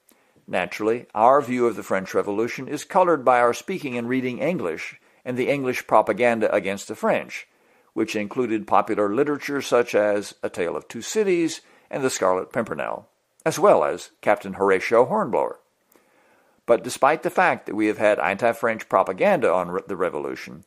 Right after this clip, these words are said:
all reasonable historians agree that there was a considerable price paid by both the general public and the nobility of France.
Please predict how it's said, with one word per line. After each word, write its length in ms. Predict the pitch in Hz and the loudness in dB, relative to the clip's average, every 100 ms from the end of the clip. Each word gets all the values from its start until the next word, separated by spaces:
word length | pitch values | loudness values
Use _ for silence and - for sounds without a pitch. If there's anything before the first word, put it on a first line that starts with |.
| _ _ _ - | _ _ _ 4
all 240 | 117 135 | 6 6
reasonable 640 | 120 135 185 151 117 104 | 2 0 0 -4 0 0
historians 640 | 104 107 - 143 117 104 98 | 0 -6 0 2 2 0 -6
agree 420 | 95 131 107 67 | -6 -4 -6 -6
that 260 | 71 98 - - | -4 -4 -4 -6
there 240 | 104 110 | 0 4
was 200 | 117 120 | 4 4
a 80 | 123 | 2
considerable 800 | 120 131 - - 220 202 156 151 | -2 -10 -6 0 2 2 2 2
price 480 | 151 202 160 131 - | 2 4 4 2 -4
paid 320 | 131 139 117 | -2 -2 0
by 160 | 123 | 0
both 300 | 107 107 117 | 2 2 0
the 80 | 120 | -4
general 360 | 110 101 110 107 | -4 -2 0 -2
public 520 | - 175 160 160 - _ _ _ - | 2 2 2 0 -6 _ _ _ -2
and 160 | 135 120 | 0 0
the 40 | |
nobility 520 | 107 98 101 98 98 | 0 2 0 0 -4
of 100 | 95 | -4
France. 520 | - 87 - - - | -2 -4 -6 -16 -20